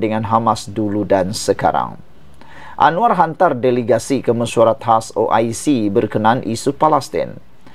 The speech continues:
Anwar sertai mesyuarat asean G C C, iaitu negara-negara Teluk.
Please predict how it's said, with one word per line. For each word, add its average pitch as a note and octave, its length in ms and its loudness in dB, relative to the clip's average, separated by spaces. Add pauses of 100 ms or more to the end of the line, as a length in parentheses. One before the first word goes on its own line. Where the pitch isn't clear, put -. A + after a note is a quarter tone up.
(280)
Anwar C3 480 2
sertai A#2+ 480 2
mesyuarat A2+ 560 2
asean A2+ 480 0
G A#2 160 -4
C B2 240 -4
C, A2+ 400 2
iaitu G2 320 4
negara-negara G#2 640 2
Teluk. C3 320 0